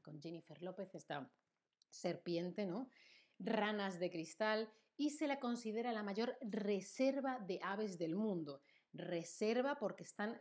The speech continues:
reservadas, porque están protegidas, porque tienen un lugar en el que existir.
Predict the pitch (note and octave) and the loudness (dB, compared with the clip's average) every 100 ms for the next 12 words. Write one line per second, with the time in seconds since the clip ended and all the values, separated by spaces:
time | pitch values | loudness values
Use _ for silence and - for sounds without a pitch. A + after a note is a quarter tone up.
0 | G3+ D#3+ E3 - C3+ G3 A#3 D#3 - - | -4 -4 -4 -4 0 4 4 2 -4 -8
1 | D#3+ - - G3+ A#3 A#3+ - _ - F#3 | -10 -12 -4 -2 0 -4 -14 _ 2 2
2 | E3 D3 - A#3 E3 - F3+ F#3 F#3 G#3 | 2 -2 -2 0 0 -4 -6 -4 -2 -2
3 | G#3 - - C4 A#3+ G#3 F#3+ G#3+ A3 F#3+ | -2 -6 0 4 4 4 2 2 0 -2
4 | D#3+ D3+ D3 - D3+ - B3+ E3 | -4 -6 -10 -10 -8 2 2 2